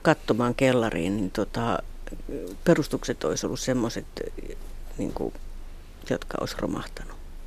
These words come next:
Siis niitä ei ollut tehty oikein. Ja ne olisi jäänyt sinne peittoon. Siis ihan ihmeellisiä asioita. Tai sitten p-, perhe ostaa omakotitalon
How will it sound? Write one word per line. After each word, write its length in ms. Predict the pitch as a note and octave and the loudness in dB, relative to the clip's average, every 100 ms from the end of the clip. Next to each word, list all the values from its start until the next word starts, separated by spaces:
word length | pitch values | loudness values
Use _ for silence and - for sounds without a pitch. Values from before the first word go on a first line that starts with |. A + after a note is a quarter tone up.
| - | -12
Siis 240 | - - - | -10 -6 -2
niitä 240 | - - | -2 -2
ei 20 | |
ollut 180 | - - | -4 -4
tehty 260 | - - - - | -6 -4 -2 -2
oikein. 400 | - - - D3 - - - - - - | -4 -6 -10 -10 -12 -14 -14 -12 -12 0
Ja 60 | - | 4
ne 60 | C3+ | 4
olisi 280 | - - B2 | 2 0 2
jäänyt 240 | A2 - | 2 2
sinne 240 | - - - - | -2 -4 -4 -6
peittoon. 440 | - - - - | -6 -6 -6 -2
Siis 200 | - E3 - - - - | 0 0 -4 -10 -12 8
ihan 240 | C4 C4+ B3+ - | 10 10 10 12
ihmeellisiä 840 | B3+ F#3+ C#3+ B2 F#2 G#2 A2 G2+ | 12 10 8 6 4 2 0 -2
asioita. 560 | - - - - - - - - - | -4 -6 -6 -8 -10 -10 -10 -10 6
Tai 140 | G3+ G3 | 10 12
sitten 440 | C4 - G#3+ F#3 - | 12 10 10 10 8
p-, 200 | - B2+ | 8 10
perhe 300 | - G3+ F#3 | 12 12 12
ostaa 520 | D3+ E3+ - D3+ C3+ - - - - - - - - - - - | 10 10 8 8 10 8 -2 -10 -10 -10 -12 -10 -10 -2 2 10
omakotitalon 720 | E3+ D#3 D3+ C#3 C#3 C#3 | 12 12 8 8 10 10